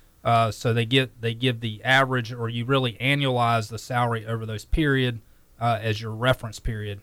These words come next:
Now, the strange thing is, on the hourly compensation, they don't look at the total compensation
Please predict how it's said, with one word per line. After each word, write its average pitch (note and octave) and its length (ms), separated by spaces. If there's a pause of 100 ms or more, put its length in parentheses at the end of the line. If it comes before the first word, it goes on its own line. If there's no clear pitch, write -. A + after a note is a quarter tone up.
(100)
Now, B2 220
the A#2 100
strange A3+ 400
thing C3+ 220
is, B2 340
on B2+ 240
the A2 160
hourly C3+ 640 (640)
compensation, C#3 1000
they C3 120
don't D3+ 200
look C3+ 260
at B2 200
the A#2 100
total B2+ 360
compensation A#2+ 1000